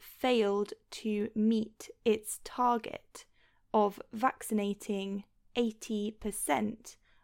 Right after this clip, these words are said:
of its population by the end of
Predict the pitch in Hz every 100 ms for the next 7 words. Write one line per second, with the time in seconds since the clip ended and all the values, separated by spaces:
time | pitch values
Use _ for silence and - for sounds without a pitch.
0 | _ 214 208 220 202 - - - - -
1 | - 214 220 220 - 107 - 220 214 _
2 | _ - - 208 202 214 214 202 - 226
3 | 208 190 202 190 - _ 202 190 180